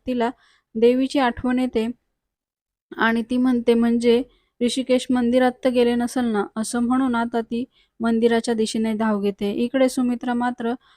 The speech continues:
मुलांचा फोटो घेऊन रूममध्ये बसलेलीच असते. तेवढ्यात ऐश्वर्याला बघून डोळे पुसून फ्रेम बाजूला ठेवते आणि ऐश्वर्याला म्हणते की, "काय झालं?" तर ऐश्वर्या म्हणते, "सॉरी, तुम्हाला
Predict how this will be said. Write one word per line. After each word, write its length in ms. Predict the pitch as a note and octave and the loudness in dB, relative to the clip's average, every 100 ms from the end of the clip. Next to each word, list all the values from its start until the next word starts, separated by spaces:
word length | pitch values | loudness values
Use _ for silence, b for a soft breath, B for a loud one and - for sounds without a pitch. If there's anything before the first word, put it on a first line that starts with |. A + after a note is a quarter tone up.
| b A#3 | b -2
मुलांचा 440 | A#3+ A#3+ B3 C4 | 0 2 2 0
फोटो 380 | - A#3+ A#3+ B3 | 2 2 2 2
घेऊन 300 | C4 A#3 A3+ _ _ - | 2 0 -2 _ _ -2
रूममध्ये 380 | A#3+ B3 A#3+ A#3+ | 2 2 2 2
बसलेलीच 520 | A#3+ A#3+ A#3 A#3+ B3+ | 2 0 0 0 0
असते. 300 | B3+ - A3 | -2 -2 -4
तेवढ्यात 520 | G#3 A3 A3+ B3 A#3 A3 | -2 -2 0 0 -2 -2
ऐश्वर्याला 480 | A3 A#3+ A3+ A#3 | -4 -4 -2 -2
बघून 340 | A3+ A#3+ B3 A3+ | -2 -2 0 2
डोळे 220 | A3+ A#3 | 2 2
पुसून 340 | A#3 A#3+ B3+ B3 | 0 -4 -4 -4
फ्रेम 300 | B3 A#3 A3+ | -4 -2 -2
बाजूला 360 | G#3 G#3 G#3+ | 0 0 -2
ठेवते 400 | A3 A3 G3 F3 C#4+ b b b G3+ | -2 -4 -6 -8 -12 b b b -4
आणि 320 | A3+ A#3 C4+ _ _ - | -2 -2 -4 _ _ -8
ऐश्वर्याला 480 | A3 - A3+ A3+ A#3 | -6 -2 0 0 -2
म्हणते 460 | B3 B3+ - A3+ C4 _ _ _ B3 | -2 -2 0 -2 -2 _ _ _ -6
की, 60 | |
"काय 240 | A#3 A#3+ B3+ | 0 2 2
झालं?" 300 | C4+ A#3+ A3+ | 0 -2 0
तर 100 | A#3 A3 | 0 2
ऐश्वर्या 420 | A3 - A3+ A#3+ | 0 0 -2 -2
म्हणते, 360 | B3 A#3+ A3 | -2 -2 -2
"सॉरी, 420 | A3 A3 A3+ A#3+ A3 | -2 0 2 0 -2
तुम्हाला 500 | A#3 A#3 A#3 A3+ | -4 -4 -4 -4